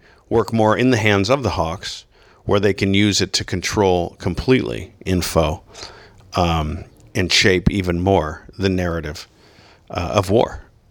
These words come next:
you know, and corporate war, stuff like that. So it's interesting. I don't know. Um, and I'll talk about how this relates to comedy in a second.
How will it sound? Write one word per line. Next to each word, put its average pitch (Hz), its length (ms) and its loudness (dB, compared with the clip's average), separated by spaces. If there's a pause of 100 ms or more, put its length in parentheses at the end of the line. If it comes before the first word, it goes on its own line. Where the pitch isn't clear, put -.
(240)
you - 80 -4
know, - 320 -8 (280)
and 82 640 -4 (1200)
corporate - 360 4
war, - 260 -4 (1080)
stuff - 260 0
like 73 120 -2
that. 57 220 -8
So 90 260 2
it's - 140 0
interesting. - 380 -2
I 110 60 6
don't 120 120 4
know. - 180 -6 (920)
Um, 101 540 2 (800)
and 110 100 2
I'll 110 60 4
talk 107 180 0
about 95 200 2
how 98 140 2
this 85 200 0
relates 82 280 -2
to - 60 -8
comedy 80 400 -4
in 78 80 -6
a 73 80 -8
second. - 400 0